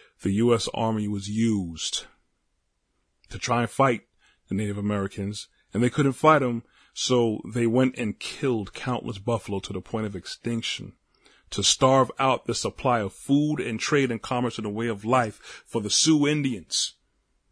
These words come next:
to the point where you crippled them. You don't hear about that in history until, unless you actually go for a specific focus curriculum in college, usually.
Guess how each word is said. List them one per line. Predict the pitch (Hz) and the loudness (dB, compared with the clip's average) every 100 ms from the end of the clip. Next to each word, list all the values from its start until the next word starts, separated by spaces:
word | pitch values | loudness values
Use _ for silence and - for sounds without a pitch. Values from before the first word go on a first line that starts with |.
| _ _ | _ _
to | 123 | -10
the | |
point | 104 143 123 - | -4 0 0 -2
where | 120 113 | -2 0
you | 101 | -2
crippled | - - - 113 | -4 0 0 -2
them. | 78 - _ _ _ _ _ _ _ _ - - | -8 -16 _ _ _ _ _ _ _ _ -16 -2
You | |
don't | 120 120 | 2 2
hear | 139 185 | 4 4
about | 143 123 | 4 0
that | 117 110 | -2 -4
in | 98 | -4
history | 107 98 92 78 | -6 -6 -8 -12
until, | 85 - 117 110 | -6 -2 0 -2
unless | 104 117 117 | -2 -2 0
you | 127 123 | 2 2
actually | 117 113 | 2 -2
go | 101 117 | 0 0
for | 117 - 117 110 101 - - - - | 0 -2 0 0 -2 -10 -18 -8 0
a | 123 | 0
specific | - 104 - - 147 - 135 - - _ _ | 0 -2 0 2 2 2 -2 -2 -14 _ _
focus | - - 139 127 123 113 - | -20 2 4 4 0 0 -2
curriculum | - 113 123 - 120 110 | -2 -2 0 0 -2 -2
in | 104 | -8
college, | - - 135 101 80 - - | -6 2 4 2 -2 -4 -4
usually. | 117 127 113 90 - | 0 0 0 -6 -18